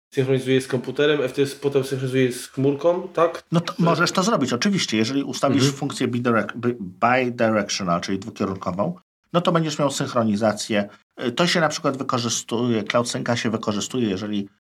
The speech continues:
Speaker 2: znaczy ja wykorzystuję, jeżeli nie chcę mieć klienta Dropboxa, a chcę mieć dostęp do plików z
Speaker 1: No, o
Speaker 2: Dropboxa.
Speaker 1: to chodzi, o to mi chodziło.
Speaker 2: Ale
Speaker 1: Właśnie.
Speaker 2: również,
Speaker 1: Mhm.
Speaker 2: jeżeli, dajmy na to, ustawimy sobie folder,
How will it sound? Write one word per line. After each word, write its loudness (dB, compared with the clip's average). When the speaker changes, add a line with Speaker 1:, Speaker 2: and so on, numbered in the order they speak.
Speaker 2:
znaczy -8
ja 4
wykorzystuję, -2
jeżeli -2
nie 2
chcę -2
mieć 0
klienta 0
Dropboxa, 0
a 0
chcę 0
mieć -2
dostęp 0
do 0
plików -4
z -12
Speaker 1:
No, -2
o 6
Speaker 2:
Dropboxa. 6
Speaker 1:
to 6
chodzi, -8
o 2
to -8
mi -4
chodziło. -14
Speaker 2:
Ale 4
Speaker 1:
Właśnie. 4
Speaker 2:
również, 2
Speaker 1:
Mhm. 4
Speaker 2:
jeżeli, 0
dajmy 0
na 0
to, 0
ustawimy -2
sobie -2
folder, 0